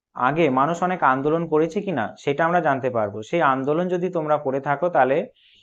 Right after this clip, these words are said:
সেই আন্দোলন থেকে তোমরা শিক্ষা নেবে যে কি করে পরিবেশগত আন্দোলন করা যেতে পারে। ঠিক আছে? তাই পরিবেশ সংক্রান্ত বিভিন্ন আন্দোলন হয়েছে কিনা সেটাও আমরা জানতে পারি। ভারতে উল্লেখযোগ্য গুরুত্বপূর্ণ তথ্য হিসাবে কি বলতে পারি?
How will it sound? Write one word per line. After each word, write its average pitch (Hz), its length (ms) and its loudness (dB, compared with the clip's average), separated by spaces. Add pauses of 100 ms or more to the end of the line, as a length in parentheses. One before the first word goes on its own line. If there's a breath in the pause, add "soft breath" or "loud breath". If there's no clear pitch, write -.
(160 soft breath)
সেই 160 180 0 (100)
আন্দোলন 156 460 2
থেকে 139 240 -2
তোমরা 139 240 -2
শিক্ষা 170 360 -6
নেবে 139 240 0
যে 151 100 -4
কি 156 160 -6
করে 151 220 -2
পরিবেশগত 147 680 0
আন্দোলন 127 420 0 (460)
করা 127 260 4
যেতে 135 280 -2
পারে। 139 300 4 (800)
ঠিক 135 160 -8
আছে? 165 200 -4 (560)
তাই 131 100 -4
পরিবেশ 135 400 -2
সংক্রান্ত 160 340 -4
বিভিন্ন 143 320 -2
আন্দোলন 131 360 0
হয়েছে 131 240 -6
কিনা 156 180 -6
সেটাও 143 320 -2
আমরা 143 220 -4
জানতে 131 360 -4
পারি। 101 220 -4 (1000)
ভারতে 147 300 2
উল্লেখযোগ্য 156 580 0
গুরুত্বপূর্ণ 151 600 -4
তথ্য 147 360 -4
হিসাবে 160 340 -2
কি 156 160 -6
বলতে 147 280 -2
পারি? 156 220 2